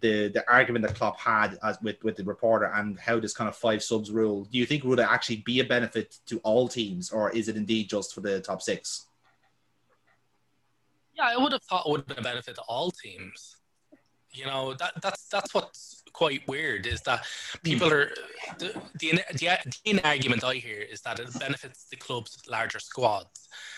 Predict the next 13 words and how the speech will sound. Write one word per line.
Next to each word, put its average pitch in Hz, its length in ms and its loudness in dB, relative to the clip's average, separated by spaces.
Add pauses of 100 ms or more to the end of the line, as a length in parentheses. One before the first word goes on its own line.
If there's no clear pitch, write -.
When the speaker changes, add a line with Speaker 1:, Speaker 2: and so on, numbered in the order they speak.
(120)
Speaker 2:
'cause - 100 -18
they 123 80 -14
can 113 160 -12
stack - 340 -6
out 123 140 -10
their 104 140 -8
benches 113 720 -10
and 107 80 -8
they 104 80 -10
can 107 160 -4
make 107 180 -4
five 107 240 -6
substitutes. - 720 -14